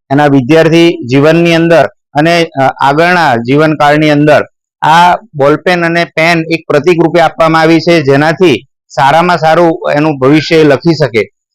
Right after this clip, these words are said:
અને સાથે સાથે, અ, દરેક વિદ્યાર્થીને એક રબર પણ આજે, અ,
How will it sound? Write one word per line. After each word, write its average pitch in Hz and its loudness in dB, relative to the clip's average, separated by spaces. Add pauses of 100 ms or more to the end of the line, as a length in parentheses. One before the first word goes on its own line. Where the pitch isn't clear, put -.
(140)
અને 175 0
સાથે 170 0
સાથે, 180 2
અ, 151 2 (140)
દરેક 180 2 (100)
વિદ્યાર્થીને 175 0
એક 170 -2
રબર 160 2
પણ 180 -2
આજે, 151 2 (400)
અ, 131 2